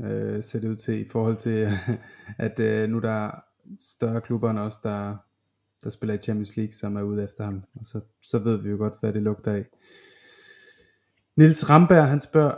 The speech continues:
øhm, Mark, "Rodon vil udlånes i januar. Jeg ved ikke, om det er, fordi Niels mener, at Rodon selv gerne vil, eller om det er klubben, der gerne vil.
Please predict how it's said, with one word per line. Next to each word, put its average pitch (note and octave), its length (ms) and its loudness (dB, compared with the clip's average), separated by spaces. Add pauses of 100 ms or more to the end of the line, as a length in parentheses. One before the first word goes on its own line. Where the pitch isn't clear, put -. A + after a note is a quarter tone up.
(120)
øhm, A2+ 720 0
Mark, A2 420 -4 (500)
"Rodon D#3+ 460 2 (120)
vil B2 280 -2
udlånes E3 560 2
i A#2 60 -4
januar. G#2+ 420 -4
Jeg A#2+ 80 -4
ved D3+ 80 2
ikke, D3+ 120 0
om C#3+ 80 -2
det - 60 -8
er, B2+ 40 -4
fordi C3 160 -4
Niels B2 260 -2
mener, B2 200 0
at A2+ 160 -6
Rodon C3 320 0
selv - 360 -2
gerne A2+ 200 -4
vil, A#2 220 -4
eller A2+ 180 -4
om G#2 120 -6
det A2+ 100 -8
er - 40 -20
klubben, B2 220 -4
der A#2+ 60 -4
gerne A2 240 -8
vil. G#2+ 160 -8